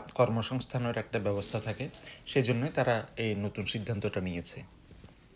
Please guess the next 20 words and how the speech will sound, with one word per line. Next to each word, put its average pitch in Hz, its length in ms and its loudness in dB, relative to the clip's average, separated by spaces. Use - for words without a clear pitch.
তবে 190 200 2
এখানে 185 340 4
কিছু 156 260 2
বিষয় 139 260 4
খেয়াল 123 240 4
রাখতে 120 280 0
হবে, 113 320 0
যেমন 120 240 -2
কারা 131 300 8
এই 135 80 6
সুবিধাটা 117 480 2
পাবে। 90 340 0
যারা 117 460 2
পোস্ট 117 260 0
সেকেন্ডারি 131 600 2
কোনো 123 220 -2
ইনস্টিটিউশন 110 680 -2
কানাডার 101 360 2
যেটা 107 280 0
ডেজিগনেটেড 104 640 -2